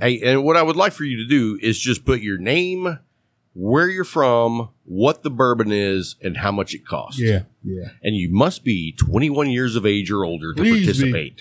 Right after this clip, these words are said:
Speaker 2: Please be.
Speaker 1: <laughs>
Speaker 2: Please be. We don't wanna be arrested <laughs> or get you caught up in some situations.
Speaker 1: I don't wanna be arrested.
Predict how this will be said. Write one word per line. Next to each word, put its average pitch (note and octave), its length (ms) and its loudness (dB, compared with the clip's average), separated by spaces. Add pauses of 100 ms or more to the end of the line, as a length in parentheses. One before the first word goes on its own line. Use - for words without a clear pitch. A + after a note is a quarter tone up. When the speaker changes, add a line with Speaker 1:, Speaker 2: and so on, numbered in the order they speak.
Speaker 2:
Please F3+ 420 2
be. B2+ 220 0 (100)
Speaker 1:
<laughs> - 140 -12
Speaker 2:
Please F3 400 0
be. B2 240 2 (520)
We C3 160 4
don't E3+ 220 0
wanna F3 240 2
be E3 180 6
arrested D3 640 2 (600)
<laughs> - 560 -12
or A#2+ 100 2
get B2+ 300 0
you D#3+ 560 4 (240)
caught A2+ 200 4
up G#2+ 160 2
in A2 60 0
some G#2 220 -10
situations. G2+ 480 -6
Speaker 1:
I G2 100 0
don't B2+ 140 2
wanna B2 120 0
be A2 140 -4
arrested. F#2+ 380 -6